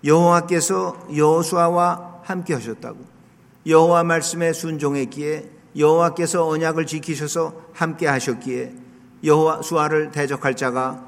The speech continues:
없었다. 그리고 그 땅에 있는 모든 자들이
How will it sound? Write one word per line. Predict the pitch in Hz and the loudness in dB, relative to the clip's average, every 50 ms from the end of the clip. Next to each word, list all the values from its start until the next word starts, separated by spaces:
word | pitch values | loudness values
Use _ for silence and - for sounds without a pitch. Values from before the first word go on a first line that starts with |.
| - - - | -20 -12 -6
없었다. | - 127 120 - 123 107 - - 113 107 113 113 110 113 113 123 135 - - - - _ _ _ _ | -4 -4 -2 -2 -4 -4 -4 -4 -6 -6 -6 -8 -10 -12 -14 -14 -16 -20 -20 -20 -20 _ _ _ _
그리고 | 151 156 156 143 170 165 156 151 143 131 - | 0 0 2 2 2 2 2 2 0 -2 -2
그 | - 170 170 175 170 170 | 0 2 2 2 2 2
땅에 | 170 156 160 160 156 160 | 2 2 2 2 0 -2
있는 | 160 160 165 160 160 | -2 -2 -4 -4 -4
모든 | 151 143 147 151 147 143 147 143 139 | -2 -2 0 0 0 -2 -2 -4 -2
자들이 | 147 135 131 120 135 139 147 151 147 - | -2 -2 0 -2 -2 -4 -4 -6 -8 -12